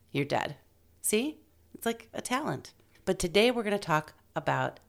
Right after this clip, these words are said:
deadly flora and fauna. I could do, like, a top ten of sorts, but since I just sort of did that in the last Fury Within, I'll avoid that 'cause, you know, I feel like it.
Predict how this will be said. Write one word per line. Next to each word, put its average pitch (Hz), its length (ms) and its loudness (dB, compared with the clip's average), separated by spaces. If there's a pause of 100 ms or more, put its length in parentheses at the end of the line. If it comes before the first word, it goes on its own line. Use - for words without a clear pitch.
(120)
deadly 156 360 -4
flora 160 420 0
and 147 360 -4
fauna. 135 640 0 (220)
I - 80 4
could 202 140 2
do, 254 120 6
like, 254 160 6
a 196 60 2
top 165 280 6
ten 156 220 4
of 147 80 2
sorts, 185 380 -2
but 151 180 -6
since 165 240 -2
I 156 60 0
just 156 220 0
sort 165 120 2
of 147 140 -6
did 139 140 0
that - 420 0
in 143 180 0
the 139 200 2
last 127 360 0
Fury 196 260 2
Within, 202 540 0
I'll 143 160 2
avoid 147 300 -2
that 127 220 -2
'cause, 123 340 -6
you 139 80 -4
know, 120 160 -6 (340)
I 147 40 -8
feel - 160 -4
like 131 200 -2
it. - 180 -10